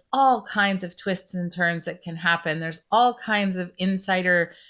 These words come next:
things that you need to know. It's a very fluid process. When I work with a client, we're evaluating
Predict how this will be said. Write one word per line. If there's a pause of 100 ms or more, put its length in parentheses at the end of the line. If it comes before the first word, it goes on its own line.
(420)
things
that
you
need
to
know.
It's
a
very
fluid
process. (340)
When
I
work
with
a
client,
we're
evaluating